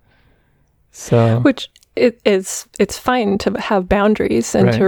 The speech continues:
Speaker 2: remove noise, but people have learned that, like, they can't text you.
Speaker 1: <laughs> Right.
Speaker 2: <laughs> Right? Like, they text me
Speaker 1: Yeah.
Speaker 2: to get a hold of you.
Speaker 1: Yeah.
Speaker 2: So you need to, like, find a way to let people in.
Speaker 1: Yeah, definitely. I, yeah, I probably set some kind of precedent for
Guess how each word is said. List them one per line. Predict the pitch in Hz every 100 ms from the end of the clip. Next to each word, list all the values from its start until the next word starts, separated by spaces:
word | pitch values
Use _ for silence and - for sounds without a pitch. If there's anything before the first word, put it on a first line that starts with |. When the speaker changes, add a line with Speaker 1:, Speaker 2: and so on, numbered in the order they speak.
| 185
Speaker 2:
remove | 185 190 185
noise, | 196 196 190 185 -
but | 190 - -
people | 226 214 190
have | 202
learned | 180 180 180 180 -
that, | -
like, | 185 180
they | 185
can't | - 175 -
text | 185 - -
you. | - 233
Speaker 1:
<laughs> | -
Right. | 139 90 - 123 - 339
Speaker 2:
<laughs> | 285
Right? | 240 302 214
Like, | 220 -
they | 208
text | - 196 -
me | 202 196 185 165
Speaker 1:
Yeah. | 160 151 143 135
Speaker 2:
to | 143 262
get | 202 175
a | 170
hold | - 240 202
of | -
you. | - - - - -
Speaker 1:
Yeah. | 135 127
Speaker 2:
So | 135 185 175 175 175 185
you | 240 190
need | 185 180
to, | 190
like, | 175 170
find | - 185 180 185
a |
way | 165 180 170 175
to | - 233
let | 202 -
people | - 226 220 196
in. | 175 170 285 392 _
Speaker 1:
Yeah, | 143 143 135 123
definitely. | 127 135 - 139 147
I, | 160
yeah, | 180 165
I |
probably | 160 202 196 160
set | - 156 117
some | - 135
kind | 135 120
of | -
precedent | 143 123 - 127 117 -
for | - 117 113